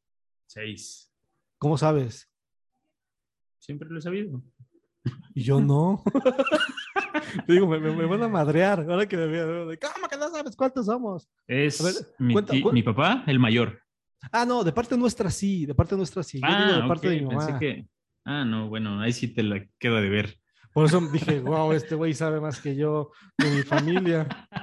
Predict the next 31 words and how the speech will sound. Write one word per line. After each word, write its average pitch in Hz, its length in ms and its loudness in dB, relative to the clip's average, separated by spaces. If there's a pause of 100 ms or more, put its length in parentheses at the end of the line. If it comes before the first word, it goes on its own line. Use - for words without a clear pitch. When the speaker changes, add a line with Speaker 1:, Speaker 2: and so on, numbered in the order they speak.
Speaker 2:
Y 165 40 -2
dice 170 220 2
que 180 120 2
no 175 100 4
sabía 165 260 4
Speaker 1:
Pues 180 160 4
es 254 60 8
Speaker 2:
nada. 254 80 4
Speaker 1:
que 277 80 4
ya 269 180 4
pasamos 254 500 6
a, 175 560 4
a 170 40 4
nuestros 170 320 2
abuelos 202 260 4
en 196 100 4
común. 185 440 2
<laughs> - 720 -6
O - 20 -14
sea, 202 260 -4 (840)
me 160 100 0
cambiaste 190 380 6
el 185 120 2
tema, 180 280 0
por 139 120 -6
eso 139 180 -8
pensé 120 280 -8
que 117 220 -6
hablabas 113 320 -4
de 104 80 -12
mí. 92 100 -16